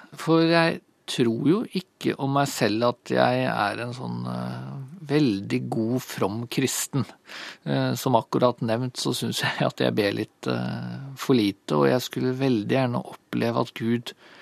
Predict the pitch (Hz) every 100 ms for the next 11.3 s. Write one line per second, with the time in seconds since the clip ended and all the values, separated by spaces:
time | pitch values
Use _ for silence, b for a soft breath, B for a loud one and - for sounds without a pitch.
0 | b b b b - - 101 - - 113
1 | - 135 104 117 135 143 170 104 120 147
2 | 160 214 147 B B 185 147 147 160 139
3 | 151 151 143 - 135 123 - 180 - -
4 | 156 160 170 - - 147 120 113 123 -
5 | 135 117 - - - 120 123 123 135 110
6 | 107 - 120 117 131 120 113 117 110 113
7 | - 110 104 110 117 120 117 110 104 110
8 | 117 131 127 113 123 B B B B B
9 | B 156 139 113 98 113 120 127 117 127
10 | - 113 113 113 101 110 110 - 117 -
11 | 120 113